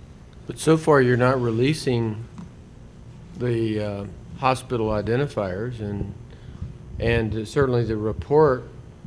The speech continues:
that you've published doesn't. So one thought would be to send the report, pu-, you know, print it out, to the hospitals that are participating, and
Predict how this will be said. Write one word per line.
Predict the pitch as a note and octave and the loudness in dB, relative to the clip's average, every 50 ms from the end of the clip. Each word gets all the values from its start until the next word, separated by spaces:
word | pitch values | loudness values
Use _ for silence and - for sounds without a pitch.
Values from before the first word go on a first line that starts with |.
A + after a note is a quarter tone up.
| - - | -14 -10
that | B2 A#2 A2+ - | -10 -10 -10 -10
you've | A2 G2+ - | -12 -12 -6
published | - B2+ A#2+ A2 A2 G#2+ G2 - - - - | -4 -2 -2 -2 -2 -6 -8 -8 -10 -12 -10
doesn't. | G2 F#2+ G2 F#2+ G#2+ A#2+ C3+ - - - - - - - - - - - - - - - - - - - - - - - - - - - - - - | -10 -8 -8 -8 -6 -6 -6 -6 -8 -12 -16 -16 -16 -16 -16 -16 -18 -20 -20 -20 -20 -20 -20 -20 -18 -18 -18 -18 -20 -20 -20 -20 -20 -20 -20 -20 -16
So | - - C#3 B2+ A#2+ A#2+ A#2 | -8 -2 0 2 4 4 2
one | A#2+ A#2+ A#2 A#2+ B2+ C#3 D3 D3+ C#3+ C3 B2+ B2 - - - - - - - | 0 0 -2 0 2 4 4 4 2 0 -4 -6 -10 -16 -20 -20 -20 -8 0
thought | - D3+ D#3 D3+ C3+ B2+ B2+ B2+ | 2 4 6 6 4 2 0 -2
would | B2 A#2+ A#2 G#2+ G2+ | -2 0 0 -2 -2
be | A2+ G#2+ G#2+ G#2 G#2 G#2 G#2+ G#2+ G#2+ A2 - - - - - - - - - - - - - - - - - - | -2 -2 0 0 0 -2 -2 -2 -4 -6 -10 -16 -20 -20 -20 -20 -20 -20 -20 -20 -20 -20 -20 -20 -20 -20 -18 -10
to | - C3+ B2 A#2+ A2+ A2 A2 A2 G#2+ G#2 - - - - - - - - - - - - - - - | -4 -2 0 0 2 0 0 -2 -4 -4 -8 -10 -16 -20 -20 -20 -20 -20 -20 -20 -20 -20 -20 -20 -18
send | - - - - C#3+ C#3 C#3 C3+ | -16 -10 -4 0 0 2 2 2
the | B2+ A2+ | 0 0
report, | A2+ A2+ A2 A2+ - - C#3 C#3 B2+ A#2+ A#2 A#2+ A#2 - | -2 -4 -6 -6 -6 -4 -2 0 0 0 -2 -4 -8 -12
pu-, | - B2+ B2+ A2+ | -8 -8 -6 -6
you | A#2+ A2+ | -6 -6
know, | G#2+ G#2 F#2+ - - - | -6 -6 -6 -10 -14 -14
print | - - C3 A2+ | -6 -4 -4 -4
it | G2 F2 | -2 -4
out, | G#2 A2 G#2 F#2 F#2+ G#2 - - - - - - - - - - - - - - - - - - | -4 -4 -4 -6 -6 -8 -12 -14 -18 -20 -20 -20 -18 -18 -18 -18 -20 -20 -20 -20 -20 -18 -14 -8
to | - C3 B2+ A#2+ | -2 0 0 2
the | G#2+ A2 | 2 0
hospitals | A2 A#2+ B2 B2+ B2 B2 - A2+ A#2 A2 G2+ G#2 | 2 2 0 0 0 -4 -6 -4 -4 -4 -4 -4
that | G#2+ G#2 | -4 -4
are | G2+ | -6
participating, | - - - C3 B2+ B2 B2 - A2+ G#2+ G#2 G2 G#2 G#2 G#2+ G#2+ G2 | -6 -8 -6 -6 -6 -6 -6 -4 -4 -2 -2 -2 -2 -4 -4 -4 -4
and | G2 G2 G2 F#2+ | -6 -6 -8 -10